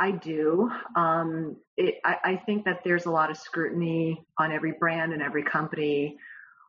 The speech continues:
on what you're doing. And, you know, you can either look at that from a, um, "I'm gonna get ya," <laughs> you know, I'm, you know, I,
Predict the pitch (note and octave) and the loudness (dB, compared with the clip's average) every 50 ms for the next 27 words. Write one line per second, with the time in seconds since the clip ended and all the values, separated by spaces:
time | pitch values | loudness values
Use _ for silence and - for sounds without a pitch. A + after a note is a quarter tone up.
0 | _ - E3 D#3 D3+ D#3 D3+ - - D3+ - D3+ D#3 D3+ D3 D3 D3 D3 D3 C#3+ | _ -2 -2 -2 -2 -4 -4 -4 -6 -6 -2 0 0 2 2 2 0 0 0 -2
1 | C#3+ - - - D3+ D3 D3 C#3+ C#3+ C#3+ C#3 C#3+ C#3+ - - E3+ D#3 D3 D#3 E3+ | -2 -4 -2 -2 0 2 2 2 2 2 2 0 0 0 0 2 4 4 4 4
2 | - - F3+ F3+ F3 F3+ F#3 F3 F3 E3+ D#3+ E3 D3 - - F3 F3 E3+ - E3+ | 4 4 6 6 6 6 6 4 4 4 2 0 0 0 0 2 2 2 2 0
3 | - - D#3+ D#3 - - - D#3+ D3+ D3 C#3+ C#3 C3+ C3+ C3+ C3+ C3 - _ _ | 0 0 0 0 -2 -4 -8 -6 -4 -2 0 2 2 2 2 0 -2 -6 _ _
4 | _ _ _ _ _ _ _ _ - D#3 D3+ C#3+ C3+ C3+ C3 C3+ C3 B2+ B2 - | _ _ _ _ _ _ _ _ -2 0 0 2 2 0 0 0 -2 -4 -4 -2
5 | - D#3 E3 F3 E3 D3+ C#3+ C#3+ - D#3 D3 D3 - - - D#3+ D#3 D#3+ E3 - | -2 0 0 0 -2 -4 -4 -4 -4 -4 -4 -4 -2 0 0 2 2 2 0 -2
6 | - - F#3+ F3+ F3+ - - - E3 E3+ E3 - - - - - - - - - | -4 -2 0 2 2 2 2 0 0 0 -4 -6 -10 -12 -12 -12 -12 -8 -4 -2
7 | E3 E3 D3+ D#3 D#3 D3+ D3+ - - D3+ D3+ | 0 2 2 2 2 0 0 0 0 0 0